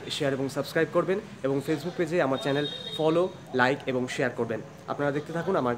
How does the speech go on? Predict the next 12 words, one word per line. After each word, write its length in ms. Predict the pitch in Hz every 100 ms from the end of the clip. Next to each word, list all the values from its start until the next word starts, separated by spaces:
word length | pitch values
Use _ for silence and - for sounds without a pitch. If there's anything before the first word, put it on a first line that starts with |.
| 110
এই 120 | 135
ভিডিও। 340 | 123 127 117 95 - - - - - - - - - - - - - 480 403 - _ _ _ _ _ _ _ _ _ _
আজ 280 | 113 120 127
আমি 140 | 170
চলে 260 | 175 139 127
এসেছি 560 | 147 165 - - 107 - - - - -
পশ্চিম 360 | 143 - 175
বর্ধমান 420 | 160 127 123 123
জেলার 460 | 113 127 110 113 -
দুর্গাপুর 440 | 113 123 123 127
ইস্পাত 360 | 127 120 - 151
নগরীর 460 | 151 135 113 107